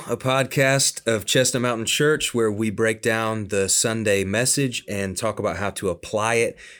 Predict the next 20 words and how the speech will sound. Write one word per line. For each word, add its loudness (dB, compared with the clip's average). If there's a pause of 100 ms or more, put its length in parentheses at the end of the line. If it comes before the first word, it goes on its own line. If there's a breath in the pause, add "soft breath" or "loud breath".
(100)
to -2
our 0
lives, 0
hence -4
the -8
title, -2
Let's -2 (400 loud breath)
Go, 4
because -2
we -2
believe -2
that 0
what 0
we -2 (260 loud breath)
learn 2
is 2
supposed -2
to -4
be -4
applied. -4